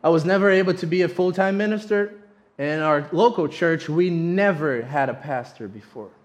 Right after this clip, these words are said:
The only pastor that we had, he had some huge problems personally. And he was with us for only a year. And he went back to his city,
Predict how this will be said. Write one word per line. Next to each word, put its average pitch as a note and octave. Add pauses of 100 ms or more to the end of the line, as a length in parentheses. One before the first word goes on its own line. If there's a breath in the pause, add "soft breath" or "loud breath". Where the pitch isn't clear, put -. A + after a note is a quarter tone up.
(500)
The D3+
only A3+
pastor F#3
that D#3
we C#3+
had, A#2+ (760 soft breath)
he D3+
had C#3+
some C3 (560 loud breath)
huge G3+
problems A#2+
personally. G#2+ (400)
And C3+
he F3
was E3
with C#3+
us C#3
for C3+
only D#3
a D3+
year. C3 (600)
And B2+
he C#3+
went C3
back A#2+
to A#2
his B2 (160)
city, A#2